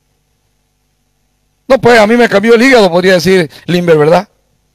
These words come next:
"A mí me dio hígado nuevo el Señor. Y lo dejo el viejo de evidencia para que sepan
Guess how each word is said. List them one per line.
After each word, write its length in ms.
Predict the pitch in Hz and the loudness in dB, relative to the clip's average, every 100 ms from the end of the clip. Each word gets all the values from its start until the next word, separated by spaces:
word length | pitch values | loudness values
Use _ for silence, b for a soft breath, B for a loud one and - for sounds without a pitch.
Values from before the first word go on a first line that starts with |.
| _ _ _ _ - | _ _ _ _ -6
"A 100 | 247 | -2
mí 100 | 285 | 0
me 100 | 262 | 0
dio 180 | 285 | 0
hígado 280 | 254 233 208 | 2 2 2
nuevo 320 | 202 311 269 | 2 2 2
el 80 | 185 | 0
Señor. 320 | 147 139 110 - _ _ _ _ _ _ _ _ _ _ _ _ _ _ _ _ _ - - | -2 -6 -10 -12 _ _ _ _ _ _ _ _ _ _ _ _ _ _ _ _ _ -20 -6
Y 80 | 165 | 0
lo 140 | 156 | 2
dejo 160 | 165 196 | 2 2
el 60 | |
viejo 300 | 190 208 190 | 2 2 2
de 160 | 165 156 | 4 2
evidencia 460 | 156 165 220 185 165 | 2 0 0 0 -2
para 180 | 151 | -2
que 60 | 151 | -2
sepan 540 | 185 247 214 139 147 | -2 -2 -2 -4 -6